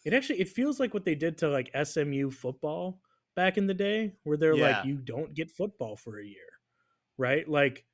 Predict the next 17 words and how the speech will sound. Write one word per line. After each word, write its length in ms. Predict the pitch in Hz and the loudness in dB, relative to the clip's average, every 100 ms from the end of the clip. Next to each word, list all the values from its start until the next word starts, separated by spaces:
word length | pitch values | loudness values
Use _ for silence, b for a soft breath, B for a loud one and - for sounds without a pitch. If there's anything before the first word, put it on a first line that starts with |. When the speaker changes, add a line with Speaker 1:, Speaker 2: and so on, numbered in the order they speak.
| _ _ _ _ _ _ _ _ _ _ - | _ _ _ _ _ _ _ _ _ _ -16
Speaker 1:
that's 640 | 147 135 165 208 202 - | -6 -2 0 0 -2 -4
how 200 | 175 180 | 0 0
serious, 600 | 160 - 165 165 143 139 | 0 -2 0 4 2 0
like, 200 | 135 120 117 | -2 -4 -4
relegation 640 | 131 127 120 117 107 110 - | -2 -2 -2 -6 -8 -14 -20
is. 100 | - _ | -20 _
Losing 280 | 175 208 190 | 2 2 2
twelve 360 | - 170 156 | 2 2 2
points 300 | - 147 147 | -2 -6 -6
when 120 | 143 | -8
you 80 | 131 | -8
don't 180 | 131 131 | -8 -6
have 160 | 131 123 | -6 -6
twelve 280 | 131 131 | -4 -4
points 280 | 127 131 123 | -2 -4 -4
to 80 | - | -6
lose, 460 | 107 120 151 190 | -4 -2 0 -2